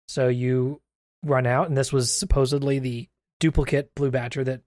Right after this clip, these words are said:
Meekins saw. And, uh, in there you find the necklace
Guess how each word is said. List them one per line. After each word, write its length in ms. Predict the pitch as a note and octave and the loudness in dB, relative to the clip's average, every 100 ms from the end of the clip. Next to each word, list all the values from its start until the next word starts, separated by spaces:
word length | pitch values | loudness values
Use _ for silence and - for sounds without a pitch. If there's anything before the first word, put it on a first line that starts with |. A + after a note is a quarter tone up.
| - | -6
Meekins 320 | C3 B2 A#2+ | -6 -6 -8
saw. 340 | - B2 A2+ D3 _ _ _ _ _ _ _ _ _ - | -8 -8 -10 -14 _ _ _ _ _ _ _ _ _ -2
And, 480 | D3+ C#3+ C#3+ C#3+ C#3+ _ | 2 4 2 2 -4 _
uh, 320 | C#3+ B2+ C#3 D#3 _ _ _ _ - | 4 4 4 0 _ _ _ _ 0
in 180 | E3 | 2
there 180 | C#3+ C3+ | 4 4
you 180 | D#3+ D3 | 4 2
find 440 | - C3 B2+ C3 | 0 2 2 0
the 200 | B2+ B2+ B2+ | -2 -2 2
necklace 640 | C#3+ - A2 A2+ - | 0 0 -6 -6 -8